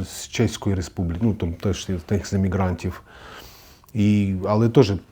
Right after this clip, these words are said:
потім віднайшли і зовсім інші вер-, версії в центральній Україні, трошки з іншими словами, і на-, ну, з іншою зовсім мелодією.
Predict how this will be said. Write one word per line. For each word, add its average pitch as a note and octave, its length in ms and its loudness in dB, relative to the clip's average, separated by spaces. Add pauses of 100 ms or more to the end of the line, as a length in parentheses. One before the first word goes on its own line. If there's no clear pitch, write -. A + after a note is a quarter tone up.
потім B2 280 2
віднайшли A#2+ 520 4
і A2+ 100 6
зовсім B2 360 2
інші A#2+ 220 2
вер-, A#2 240 4
версії A#2 400 0
в G2 60 -4
центральній A#2+ 500 2
Україні, G#2+ 720 2
трошки G#2+ 300 -2
з G2+ 80 0
іншими G#2 300 0
словами, G#2+ 500 2
і G2 60 0
на-, G2 220 -2
ну, G2+ 260 0
з F#2 80 -2
іншою G#2 460 2
зовсім G#2 340 2
мелодією. G#2 580 2